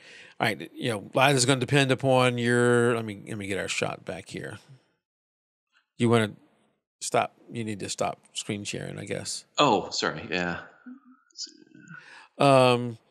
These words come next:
Speaker 1: depends on what you want to spend. You know, if you're wanting to spend, if you want a three hundred millimeter two point eight,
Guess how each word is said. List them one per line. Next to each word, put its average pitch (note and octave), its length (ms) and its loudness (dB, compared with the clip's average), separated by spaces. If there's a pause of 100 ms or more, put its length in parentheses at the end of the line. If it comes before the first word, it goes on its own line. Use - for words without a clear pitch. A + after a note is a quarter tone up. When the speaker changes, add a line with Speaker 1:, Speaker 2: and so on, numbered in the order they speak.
(760)
Speaker 1:
depends F3+ 240 4
on E3 80 6
what D#3+ 180 6
you D#3 60 4
want D3+ 140 6
to A#2+ 60 -6
spend. C3 380 2
You A#2 100 2
know, A2+ 40 0
if A2 100 -4
you're D3+ 80 6
wanting D#3 140 4
to C3+ 60 2
spend, D3+ 220 0
if B2 180 -2
you C#3+ 100 0
want D3+ 140 4
a B2 40 -4
three D3+ 200 0
hundred D3 180 2
millimeter C3+ 360 0
two C#3 160 -4
point C3+ 220 0
eight, A#2+ 400 0